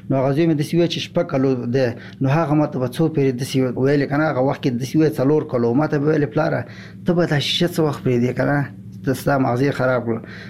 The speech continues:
او نور ورونو به سره روان وو، او نور ورونو چې به پنځه سوه وګټلې، داسې وخت به هغه ما به دوه زره ګټلې وي. نو کاروبار مې ښه ټیټ هغه و، چې کله دغه ستونزو سره مخ شو، بیا میلو ته به نه تلم، ورونو به راته ویل چې راځه که نه، چې ځو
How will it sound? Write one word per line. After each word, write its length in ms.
او 140
نور 120
ورونو 260
به 120
سره 140
روان 260
وو، 100
او 120
نور 120
ورونو 280
چې 120
به 60
پنځه 300
سوه 140
وګټلې، 360
داسې 140
وخت 220
به 60
هغه 260
ما 60
به 180
دوه 160
زره 180
ګټلې 260
وي. 80
نو 160
کاروبار 360
مې 160
ښه 140
ټیټ 160
هغه 120
و، 200
چې 140
کله 140
دغه 180
ستونزو 320
سره 240
مخ 120
شو، 80
بیا 180
میلو 260
ته 60
به 100
نه 140
تلم، 160
ورونو 340
به 140
راته 160
ویل 140
چې 160
راځه 240
که 120
نه، 80
چې 160
ځو 220